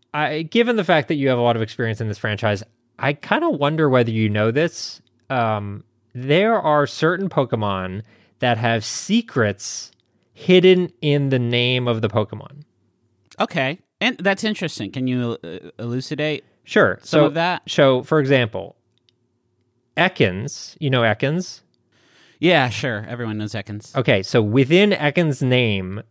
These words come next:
Speaker 1: there is a secret hiding the true nature of Ekans. Are you familiar with it?
Speaker 2: Yeah. Yeah, it's sna-, it is snake backwards.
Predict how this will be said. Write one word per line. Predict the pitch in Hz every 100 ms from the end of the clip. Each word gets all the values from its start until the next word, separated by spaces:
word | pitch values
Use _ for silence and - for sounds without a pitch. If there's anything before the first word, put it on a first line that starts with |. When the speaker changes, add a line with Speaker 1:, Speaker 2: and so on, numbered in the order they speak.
| -
Speaker 1:
there | 135 139
is | 147
a | 135
secret | 120 - 202 - 110 90 - _ _ _
hiding | - - 139 139 135 135
the | 120
true | - 147
nature | 123 120 117 -
of | 110
Ekans. | 123 120 101 90 98 - -
Are | 117
you | 110
familiar | 113 110
with | 123 135
it? | 190
Speaker 2:
Yeah. | 95 87 _ _ _ _ _ _ _ _ _
Yeah, | 135 165 123 104 101
it's | 110 113 - -
sna-, | 113 107
it | 107 110
is | 117
snake | - 123 110
backwards. | 107 85 - 80 76 -